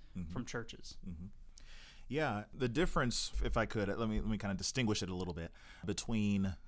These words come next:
Speaker 1: churches that are in similar communities, similar areas, whether it be, you know, inner city, you know,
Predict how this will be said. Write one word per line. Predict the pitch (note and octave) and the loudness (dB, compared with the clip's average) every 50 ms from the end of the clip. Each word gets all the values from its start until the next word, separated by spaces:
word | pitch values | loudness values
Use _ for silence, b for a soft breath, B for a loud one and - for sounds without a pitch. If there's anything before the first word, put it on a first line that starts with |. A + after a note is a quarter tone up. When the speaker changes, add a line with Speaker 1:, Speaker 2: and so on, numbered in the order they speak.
| - | -8
Speaker 1:
churches | - - - - C#3+ D3 C#3+ - D3 B2+ G#2 F2+ | -4 0 4 6 6 6 8 6 4 4 4 4
that | - A2 G#2+ G2+ | 4 4 6 6
are | G2+ G2 G2 F#2+ - - - - | 6 4 4 2 0 -2 0 4
in | A2+ A2 A2+ A#2+ B2+ C#3 C#3+ D3 C3 - - - - - - D#2 | 6 6 6 6 4 2 2 0 -2 -4 -6 -18 -20 -18 -12 -6
similar | G2+ G2 - - - C3+ C3+ C3 B2+ B2 A#2+ A#2+ A#2 A2+ G#2+ - - - - | 0 2 4 4 6 6 6 4 6 6 6 6 6 4 2 0 -6 -8 -4
communities, | - A#2 A2 G#2+ A2+ A#2+ B2 B2+ A#2+ C3 C3 B2+ B2 | 0 4 6 8 8 8 8 6 4 0 0 0 0
similar | - - - A2 A2 A2 A2 G#2 G2+ G2+ G2+ - | 0 2 2 2 2 2 2 4 4 4 2 2
areas, | - G#2 G#2+ G#2+ A2 A2+ G#2+ G2 | 0 0 2 2 2 2 0 0
whether | F#2 F#2 | -2 -2
it | F2+ F2 | -2 -4
be, | F#2+ F#2+ F#2 F#2 F2+ F2+ E2+ | -4 -4 -4 -4 -4 -6 -6
you | - G2 | -6 -6
know, | E2+ D#2 | -6 -4
inner | - F#2 G2 F#2 | -2 0 0 0
city, | F2 - - G2+ G2 G2+ G2 G2 G2 G2 G2 F#2+ G2 - | 0 0 -2 0 0 0 0 0 0 0 0 -2 -4 -4
you | - G2+ G2 | -6 -6 -6
know, | F2 E2 D#2+ | -6 -6 -8